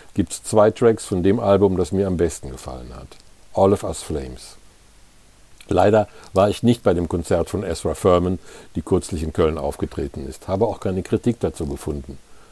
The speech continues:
Aber die faz war vom Konzert in Frankfurt begeistert. Ezra Furman ist eine fünfunddreißigjährige jüdische Transfrau und seit kurzem Mutter. Ihr neues Album All of Us Flames kam im Sommer raus und ist toll. Einflüsse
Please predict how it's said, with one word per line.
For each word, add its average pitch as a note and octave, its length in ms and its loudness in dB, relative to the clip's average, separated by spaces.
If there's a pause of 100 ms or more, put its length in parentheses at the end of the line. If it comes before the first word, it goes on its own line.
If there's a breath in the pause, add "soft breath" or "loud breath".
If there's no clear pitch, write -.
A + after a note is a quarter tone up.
(120 soft breath)
Aber E2+ 160 -6
die F#2 80 0
faz A#2+ 440 0
war A#2 160 2
vom A2+ 180 -2
Konzert G2 400 0
in D#2 120 -8
Frankfurt F#2+ 500 -4
begeistert. - 580 -6 (880 loud breath)
Ezra G2 220 0
Furman C3 400 4 (460 loud breath)
ist G2+ 100 0
eine A2 140 6
fünfunddreißigjährige A2 920 2
jüdische G2+ 460 0
Transfrau A2+ 560 -2
und G#2+ 220 -4
seit F#2 160 -4
kurzem F#2 340 -2
Mutter. D#2 320 -6 (960)
Ihr G#2 100 0
neues G#2+ 300 4
Album B2 360 4 (300 loud breath)
All A2 200 6
of - 80 -2
Us G2 120 -4
Flames A#2 460 4
kam G#2+ 160 4
im E2+ 160 0
Sommer G#2 260 4
raus G2 520 0
und F2 180 -8
ist - 220 -14
toll. A#1+ 240 -12 (1040 soft breath)
Einflüsse B2 580 2